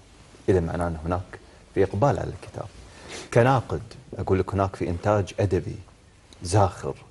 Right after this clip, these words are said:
كل عام، كل دار نشر تصدر ما يقل عن أكثر من خمسين إصدار، كل دار نشر كويتية، فما بالك بدار، بدور النشر العربية. إذن هناك طلب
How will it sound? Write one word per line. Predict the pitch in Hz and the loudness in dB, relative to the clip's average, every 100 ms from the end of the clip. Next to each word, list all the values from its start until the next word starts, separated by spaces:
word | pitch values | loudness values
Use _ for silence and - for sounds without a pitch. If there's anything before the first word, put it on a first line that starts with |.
| _ | _
كل | 101 87 | 0 2
عام، | 85 85 76 - - - | 2 0 -6 -10 -14 -2
كل | 92 | -2
دار | 82 85 80 | 0 -2 -2
نشر | 90 - 85 - - - _ | -6 -4 -4 -6 -20 -20 _
تصدر | 107 90 92 113 | 0 2 -2 0
ما | 90 95 | -2 -2
يقل | 92 - 92 | -2 -4 -4
عن | - 87 - | -4 -4 -4
أكثر | - 98 | -4 -6
من | 85 82 | -4 -6
خمسين | 87 82 - 98 | -4 -4 -4 -2
إصدار، | 90 - 78 - | -4 -2 -2 -2
كل | 92 85 | -6 -2
دار | 92 92 | -2 -2
نشر | 95 - 98 | -4 -4 -4
كويتية، | - 90 - 90 - - | 0 -2 -2 -6 -6 -8
فما | 92 95 | -4 -2
بالك | 101 107 92 | 0 0 -2
بدار، | 87 92 101 - - - - - | -4 -2 -2 -4 -18 -20 -16 -4
بدور | 90 104 92 | 0 2 2
النشر | 92 107 104 90 | 0 -2 0 0
العربية. | - 165 - - 107 - - - - - - | 0 -2 -6 -10 -12 -16 -20 -20 -20 -4 2
إذن | 131 120 | 4 4
هناك | 117 127 - | 2 0 -2
طلب | 139 120 | -2 -2